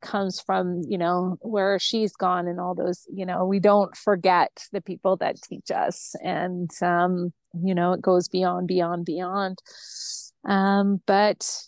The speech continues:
yeah, that's where mostly you can find me, and, um, send me a message or follow me on Instagram, and I'll try to be a little bit more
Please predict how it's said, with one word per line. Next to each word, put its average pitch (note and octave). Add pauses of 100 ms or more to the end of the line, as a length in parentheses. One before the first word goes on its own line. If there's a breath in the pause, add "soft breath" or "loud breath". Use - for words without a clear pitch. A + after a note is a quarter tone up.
yeah, B3
that's B3+
where B3
mostly B3
you A#3
can A3+
find G3+
me, C4
and, G3+ (100)
um, G3+
send G3+
me G3+
a G3
message F#3+
or F3
follow G#3
me G#3
on G3
Instagram, F#3 (640)
and G3
I'll G3
try F#3
to F3+
be F#3
a F#3
little F#3
bit F3+
more G3